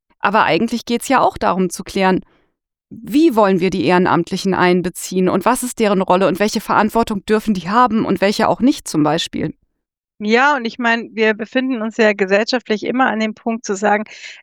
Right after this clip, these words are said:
Speaker 2: es ist immer schwieriger, Ehrenamtliche zu gewinnen, ehrenamtlich aktiv zu sein. Und das ist völlig egal, ob das für irgendeine Hilfsorganisation ist oder für Kirche, ne? Das ist ja grad wurscht. Und ich glaube, das liegt schon auch mit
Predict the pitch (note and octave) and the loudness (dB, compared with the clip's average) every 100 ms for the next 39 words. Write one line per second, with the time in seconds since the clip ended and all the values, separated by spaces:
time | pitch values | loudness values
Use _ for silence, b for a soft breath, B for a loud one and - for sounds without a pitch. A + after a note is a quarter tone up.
0 | - G#3 A3 A#3 G#3+ G3 - A3+ C4+ B3+ | -6 -4 -4 -4 -2 -2 -2 2 2 2
1 | A3 G#3+ - G3+ G#3+ D#3+ G3+ G#3 - G3+ | 2 2 2 2 0 -2 -6 -6 -2 -4
2 | - G3+ G3 F3+ G#3 C#4 C4+ B3 A#3+ B | -4 -6 -6 0 2 4 4 2 -2 B
3 | B - G#3 G#3 D3 F#3+ F#3 G3 - - | B -2 0 0 -2 -4 -4 -4 -2 -2
4 | A3+ - F3 E3+ E3 F#3 F#3 - - - | -2 -4 -2 0 0 0 -2 -6 -10 -2
5 | G3 G#3+ G#3 E3+ E3 E3+ A3+ G#3+ - F#3 | -2 0 -4 -2 0 0 0 -2 -6 -10
6 | - G3 G#3 G3+ F#3 A3 A#3+ - G#3+ G#3 | -2 0 0 -2 -2 0 0 0 0 -2
7 | G3+ G3 - G#3+ G3 F3 F3 G3 E3 G#3 | -2 -2 -2 -4 -2 0 -2 -4 -4 0
8 | C4 D#4+ E4 F4 E4+ A#3 D4+ C#4+ F#3+ - | 2 0 0 -2 -2 -2 -2 -2 -4 0
9 | F#3+ B B B B - - F3+ - G#3 | 0 B B B B -14 -4 -2 0 0
10 | C#4+ - - B B - A#3 A#3+ - A3+ | 2 2 -2 B B -2 0 0 0 2
11 | A#3+ C4 B3 - A3+ B3+ - B3+ A#3+ - | 2 0 -2 -4 -6 -2 -2 0 -2 -2
12 | A#3 | -4